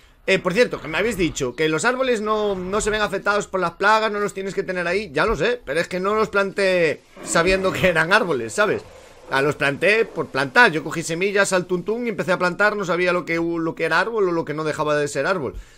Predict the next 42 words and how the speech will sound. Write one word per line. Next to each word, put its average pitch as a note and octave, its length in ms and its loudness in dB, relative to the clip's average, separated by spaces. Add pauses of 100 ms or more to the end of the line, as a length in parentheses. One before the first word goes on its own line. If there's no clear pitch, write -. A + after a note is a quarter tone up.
(120)
Al D3 680 0
<clears throat> D3+ 380 -8 (640)
no C#3+ 160 -2
dejarme G3 320 2
colocar G3 360 2
el, E3+ 360 2
el D3+ 160 -2
maíz, F3 340 0
porque G#2 160 -10
tenía D#3 340 -4
tres F3+ 220 -4
alturas, F#3 460 0 (240)
pues C#3+ 120 -8
me C3 100 -2
supuse D3 440 -6
que D3+ 60 -2
el C#3+ 80 2
árbol D3+ 320 -2
tampoco C#3+ 360 -4
me C#3 80 -4
lo B2+ 120 0
dije, B2 280 -2
no B2+ 200 -4
me C3+ 100 -4
lo B2+ 320 0
dejaría B2 400 -2
colocar. A#2+ 480 -2 (220)
Al C#3+ 100 -2
igual D3+ 240 2
que D#3+ 80 -4
los D#3 160 -2
árboles D#3 380 0
del D#3 100 -2
juego D#3+ 300 -2
no D#3+ 100 -4
te C#3 80 -4
los C3 140 0
deja B2 180 -4
colocar, C3 380 0
¿vale? D#3+ 260 -2
Los G2+ 180 -10
al-, B2 200 -2